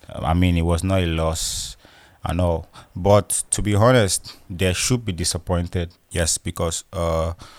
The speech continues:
you know, this season especially, um, I, f-, I feel like they are rounding up a whole new set of, um, fans and well-wishers per se, you know, because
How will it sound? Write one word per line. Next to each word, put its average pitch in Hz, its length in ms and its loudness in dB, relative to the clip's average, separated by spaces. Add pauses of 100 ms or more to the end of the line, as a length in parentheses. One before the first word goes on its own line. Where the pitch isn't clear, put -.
(200)
you 95 120 -2
know, 98 140 2
this 104 220 -4
season 92 400 0
especially, 87 840 -4 (380)
um, 85 260 -6
I, - 60 -4
f-, - 240 -4
I - 40 -2
feel 101 240 -4
like 87 280 0
they 82 100 -4
are 82 140 2
rounding 90 460 2
up 82 160 -2 (500)
a 85 80 0
whole 90 480 -2 (300)
new 87 280 -2
set - 440 -4 (100)
of, - 420 -14 (460)
um, 73 300 -14 (440)
fans 85 560 -4
and 76 240 -10
well-wishers 82 720 -8
per 80 140 -14
se, 78 400 -6 (100)
you 80 160 -14
know, 80 100 -12
because 82 540 -12